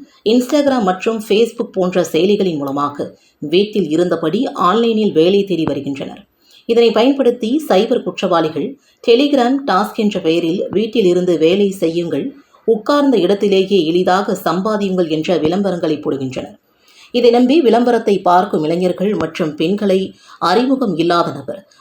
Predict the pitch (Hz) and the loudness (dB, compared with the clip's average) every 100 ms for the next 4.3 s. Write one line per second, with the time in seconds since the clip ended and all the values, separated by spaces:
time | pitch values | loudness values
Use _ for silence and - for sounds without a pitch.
0 | - 180 202 - 269 - 175 175 247 202 | -6 0 0 0 -4 -2 0 2 2 2
1 | 185 190 233 214 202 196 180 165 180 160 | 0 2 0 2 0 0 0 0 -2 -2
2 | 160 147 143 - - - - 220 226 233 | -2 -2 -4 -6 -14 -14 0 4 4 4
3 | 247 285 269 240 214 190 190 185 143 147 | 2 2 0 0 0 0 2 -2 -2 -4
4 | - - - | -6 -12 -14